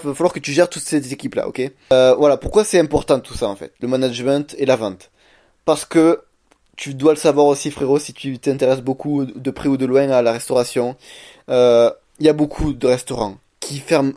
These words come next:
boutique. Pourquoi ? À cause d'un manque de structure, un manque d'organisation, ok, frérot ? Ça, mais frérot, j'ai eu, encore une fois, je te le dis, j'ai eu trois expériences dans la restauration, mais, oh, l'organisation, mais totalement merdique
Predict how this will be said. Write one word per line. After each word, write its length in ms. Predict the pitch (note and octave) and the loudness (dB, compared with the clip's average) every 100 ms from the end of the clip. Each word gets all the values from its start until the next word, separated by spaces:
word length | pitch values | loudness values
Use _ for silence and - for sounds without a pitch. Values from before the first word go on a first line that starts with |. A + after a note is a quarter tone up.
| - | -10
boutique. 480 | C#3+ C#3 - A2+ - _ | -14 -12 -12 -14 -14 _
Pourquoi ? 480 | - - D3 C#3 D3 _ _ _ _ _ | -8 -2 2 2 0 _ _ _ _ _
À 100 | - | -6
cause 260 | D#3+ D#3+ C#3+ | -2 -2 0
d'un 120 | C3+ | 0
manque 200 | B2+ C3 | 0 -4
de 80 | A#2 | -6
structure, 500 | - B2+ - - - _ | -10 -12 -14 -20 -20 _
un 100 | C3+ | -6
manque 260 | C#3+ D3 D3 | 0 0 0
d'organisation, 760 | D3 C3+ B2+ A#2 A2+ - G2 - | 0 0 -2 -2 -6 -8 -16 -16
ok, 240 | - G#2+ B2+ | -12 -8 -8
frérot ? 280 | B2+ A#2+ - - - | -6 -8 -10 -18 -18
Ça, 380 | - E3 E3 - - - | 2 2 2 -4 -20 -8
mais 120 | C3+ | -6
frérot, 400 | A#2+ C#3+ C3+ C3+ - | -4 -2 0 0 -2
j'ai 180 | C3 C#3+ | 2 2
eu, 240 | E3 - _ - | 2 -4 _ -10
encore 160 | C#3 D3+ | 0 0
une 80 | |
fois, 140 | D3 D#3 | 2 -2
je 60 | |
te 80 | - | -2
le 80 | C#3 | -12
dis, 160 | D3 C3+ | -10 -4
j'ai 100 | C3 | -4
eu 60 | |
trois 260 | - F3 D3+ | -2 -2 0
expériences 480 | D3 D#3 D3 D3+ C#3 | -2 2 4 2 2
dans 120 | B2+ | 2
la 80 | B2 | 0
restauration, 520 | B2 C#3+ B2+ - D#3+ | -2 -2 -2 -2 -4
mais, 180 | A#2 - G#3 | -6 -12 -12
oh, 300 | C4 C4+ B3+ B3 _ - | -12 -12 -14 -20 _ -6
l'organisation, 1040 | D#3 F3 F3 D3+ E3+ D#3+ D#3+ D#3 - F3 | 2 2 2 0 -2 0 0 -2 0 0
mais 240 | C#3+ A#2+ - - - _ _ _ - | 0 -4 -10 -20 -20 _ _ _ 0
totalement 480 | G#3+ - F#3 F#3 | 2 4 4 4
merdique 680 | F3+ E3+ E3 D3+ F3+ G#3 - | 4 4 2 2 -2 0 0